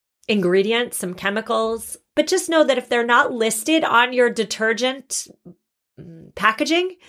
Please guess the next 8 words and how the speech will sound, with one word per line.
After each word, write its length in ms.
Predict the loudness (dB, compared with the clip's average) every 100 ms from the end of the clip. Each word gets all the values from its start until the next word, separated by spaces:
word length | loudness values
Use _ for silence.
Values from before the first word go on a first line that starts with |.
| -20 _
that 200 | 0 2
doesn't 380 | 2 2 0 0
mean 380 | 0 2 2 0
your 160 | 0
detergent 560 | 0 2 0 2 -2 -4 _
doesn't 300 | -2 -2 -4
have 420 | -14 0 2 2
them. 300 | 0 -4 -4